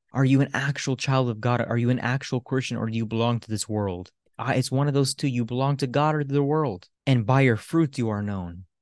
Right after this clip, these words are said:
by these things. By your fruits. You grow bad fruits, you're of this world. You go, you grow good fruits, you're of God. And the fruits that we should be having are the ones that I read from Galatians five twenty-two and twenty-three, to have,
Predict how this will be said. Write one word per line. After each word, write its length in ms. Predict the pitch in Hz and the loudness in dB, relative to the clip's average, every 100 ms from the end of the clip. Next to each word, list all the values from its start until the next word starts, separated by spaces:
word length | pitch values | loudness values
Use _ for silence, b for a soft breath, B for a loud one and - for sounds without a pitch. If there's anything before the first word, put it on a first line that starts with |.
| - | -4
by 140 | 107 | -2
these 200 | 101 95 | -2 -4
things. 460 | - 92 80 - - | -4 -6 -6 -10 -6
By 140 | 127 131 | -2 0
your 160 | 127 | 0
fruits. 680 | 113 - 151 139 - - - _ _ | -2 -6 -4 -4 -6 -10 -12 _ _
You 140 | 123 | -2
grow 160 | 123 120 | 2 2
bad 320 | 113 135 151 | 2 -2 -2
fruits, 260 | - 156 151 | -4 -4 -2
you're 140 | 131 | -2
of 100 | 139 | -2
this 180 | 135 - | -4 -4
world. 140 | 156 | -2
You 80 | 127 | 0
go, 180 | 123 113 - - | -2 -6 -12 -8
you 140 | 123 | -4
grow 240 | 120 120 | 0 0
good 220 | 110 117 135 | 2 0 -2
fruits, 340 | 156 160 - | -4 -6 -4
you're 160 | 135 139 | -2 -2
of 160 | 135 | -4
God. 400 | 143 170 165 110 - _ _ B B B B | -4 -4 -4 -8 -14 _ _ B B B B
And 100 | 147 | 2
the 80 | 139 | 4
fruits 240 | 170 180 | 4 2
that 120 | 170 156 | 4 4
we 80 | |
should 200 | 156 160 | 4 2
be 100 | 143 | 2
having 420 | 135 156 175 151 143 | 2 2 4 4 4
are 180 | 143 139 B | 2 0 B
the 60 | 147 | 4
ones 220 | 156 147 | 6 6
that 100 | 151 | 6
I 60 | 147 | 6
read 240 | 165 175 | 6 4
from 220 | 143 117 - _ _ _ | 0 -2 -4 _ _ _
Galatians 480 | - 135 139 147 123 | 2 6 6 4 0
five 320 | - 135 135 | 2 4 4
twenty-two 420 | 139 139 139 135 143 | 2 0 0 2 0
and 100 | 135 | 2
twenty-three, 520 | 147 147 139 170 165 | 2 0 0 -2 -2
to 100 | 127 | 0
have, 300 | 123 143 | 2 0